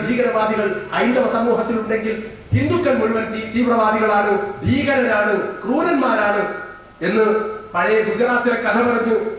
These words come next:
ലോകത്തുള്ള ഹിന്ദുക്കളെ മുഴുവൻ പ്രതിക്കൂട്ടിൽ നിർത്താൻ നമ്മളെ കൊണ്ട് പറ്റുമോ? നീതിബോധമുള്ള നമുക്ക് പറ്റുമോ? പറ്റില്ല.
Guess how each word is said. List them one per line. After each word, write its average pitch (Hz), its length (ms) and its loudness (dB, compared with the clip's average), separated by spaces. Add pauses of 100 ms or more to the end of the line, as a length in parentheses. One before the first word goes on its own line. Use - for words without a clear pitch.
ലോകത്തുള്ള 240 480 0
ഹിന്ദുക്കളെ 247 420 0
മുഴുവൻ 311 340 0
പ്രതിക്കൂട്ടിൽ 240 460 0
നിർത്താൻ 214 280 0 (220)
നമ്മളെ 254 240 2
കൊണ്ട് 190 200 2
പറ്റുമോ? - 280 -2 (400)
നീതിബോധമുള്ള 240 680 2 (260)
നമുക്ക് 233 300 -2
പറ്റുമോ? - 280 0 (380)
പറ്റില്ല. - 320 -12